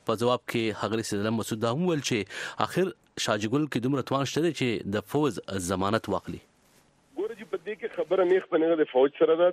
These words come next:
Speaker 2: د فوج ګارنټي هیڅوک نشي ورکولی. وزیر اعظم موجوده
Speaker 1: ها.
Speaker 2: شاه خان آباد یې په خپله راته ویلي وو چې زما سره هیڅ اختیار نشته دی. چې یعنی هغه د دې اختیار نه لري، نو په پښتنو کې به څوک څنګه ولري؟ د دې نقصان به دا وشي چې بیا به پښتانه بیا ګیلمن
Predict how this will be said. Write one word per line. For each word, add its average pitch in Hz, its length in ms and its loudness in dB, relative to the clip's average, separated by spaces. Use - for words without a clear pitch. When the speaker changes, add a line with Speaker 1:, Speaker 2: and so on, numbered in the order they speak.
Speaker 2:
د 139 100 4
فوج 156 320 4
ګارنټي 131 420 0
هیڅوک 139 340 0
نشي 151 180 -2
ورکولی. 165 500 2
وزیر 123 300 2
اعظم 127 280 2
موجوده 135 320 2
Speaker 1:
ها. 143 120 2
Speaker 2:
شاه 127 120 4
خان 123 160 4
آباد 143 200 0
یې - 140 -4
په - 80 -12
خپله 170 240 2
راته 131 220 -2
ویلي 120 180 -6
وو - 80 -10
چې - 60 -4
زما 156 300 4
سره 147 160 4
هیڅ 170 220 -2
اختیار 123 320 2
نشته - 260 -6
دی. - 80 -12
چې 139 260 0
یعنی 156 140 2
هغه 156 240 4
د 170 160 2
دې 160 280 2
اختیار 143 340 0
نه 143 140 4
لري، 151 180 0
نو 135 100 6
په 135 100 -10
پښتنو 127 400 0
کې - 140 0
به 135 100 -2
څوک - 180 -8
څنګه 139 220 4
ولري؟ 147 320 0
د 131 180 0
دې 151 100 2
نقصان 147 400 0
به 131 100 2
دا 131 80 2
وشي 135 320 -6
چې 147 80 2
بیا 165 200 4
به 175 220 2
پښتانه 147 560 0
بیا 160 160 6
ګیلمن 143 320 4